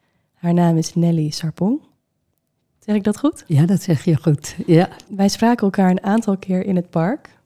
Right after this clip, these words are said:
Speaker 1: En dat waren eigenlijk altijd hele bijzondere gesprekken. We kwamen elkaar toevallig tegen en hadden dan een gesprek, raakte eigenlijk niet uitgepraat. En op een gegeven moment dacht ik, "Jullie moeten dit eigenlijk allemaal horen." Dus ik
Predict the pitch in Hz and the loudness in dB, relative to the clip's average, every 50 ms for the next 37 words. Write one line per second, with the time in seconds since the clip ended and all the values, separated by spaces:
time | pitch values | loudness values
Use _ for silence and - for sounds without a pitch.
0 | _ _ _ _ _ 214 190 185 185 - 190 185 185 180 190 - - - 208 202 | _ _ _ _ _ -2 -2 0 2 2 2 4 4 2 0 -2 -2 -2 -2 2
1 | 202 202 190 185 185 208 226 220 180 185 - 190 196 208 208 185 170 - 165 - | 2 0 0 2 2 2 2 2 0 0 -2 0 0 0 0 0 -2 -4 -8 -6
2 | - - 202 214 - 247 269 302 - _ _ _ _ 185 180 165 160 170 185 180 | -2 -2 -2 -2 -2 -4 -6 -6 -10 _ _ _ _ -8 -4 -2 0 0 0 0
3 | - 180 175 170 170 - 185 175 - 208 214 220 - - - 190 185 185 190 - | 0 0 0 0 0 -2 -4 -2 0 0 0 0 -2 -2 0 0 2 0 0 -2
4 | - 185 175 175 180 175 175 175 175 - - 175 - - 190 185 185 - 180 175 | -2 -2 0 0 0 2 2 0 0 -2 -4 -8 0 0 0 2 2 0 -4 -4
5 | 180 - - - 196 196 - 202 190 180 175 - 185 185 208 - - 190 - 190 | -4 -6 -4 -4 -4 -2 0 0 0 0 0 0 -2 -2 -2 -2 -6 -8 -4 -2
6 | 185 180 185 185 - - _ _ _ _ _ _ _ _ _ _ _ _ - 196 | -2 -2 -2 -4 -8 -14 _ _ _ _ _ _ _ _ _ _ _ _ 2 4
7 | 185 180 180 180 180 180 180 180 - - - - - - 208 196 190 185 190 175 | 6 6 6 6 6 4 2 0 -2 -6 -12 -16 -6 -2 0 0 2 2 0 0
8 | 170 170 170 165 - - 180 165 156 - - - _ _ _ _ _ _ _ _ | 0 0 -4 -6 -4 -6 -6 -6 -6 -8 -16 -20 _ _ _ _ _ _ _ _
9 | _ - 196 220 226 226 196 180 180 - 180 175 - 175 170 170 - 185 170 - | _ 2 4 4 4 4 4 2 2 0 -2 -2 -2 -2 -6 -4 -4 -6 -6 -4
10 | - 175 170 165 175 190 190 175 147 147 151 151 160 156 - - _ _ _ _ | -2 0 0 2 2 2 0 0 -2 -2 -4 -4 -8 -10 -14 -18 _ _ _ _
11 | _ _ _ _ _ _ _ _ _ _ _ - 202 190 190 190 - - 208 208 | _ _ _ _ _ _ _ _ _ _ _ 4 6 6 6 4 2 -2 -6 -8